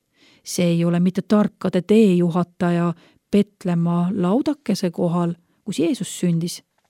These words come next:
sest see täht on juba ammugi taevavõlvilt kustunud, vaid see on meie kallis õnnistegija ise oma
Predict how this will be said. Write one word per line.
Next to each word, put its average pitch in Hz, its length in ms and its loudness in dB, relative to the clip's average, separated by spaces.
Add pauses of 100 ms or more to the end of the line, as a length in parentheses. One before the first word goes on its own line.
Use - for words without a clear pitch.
(600)
sest - 260 0
see 381 160 2
täht 247 360 2
on 202 120 6
juba 185 380 4
ammugi 185 440 4
taevavõlvilt 175 960 0
kustunud, 180 680 -4 (1080)
vaid 208 220 4
see 240 160 6
on 226 80 8
meie 220 320 6
kallis 226 500 4
õnnistegija 220 760 4
ise 185 520 2
oma 170 360 0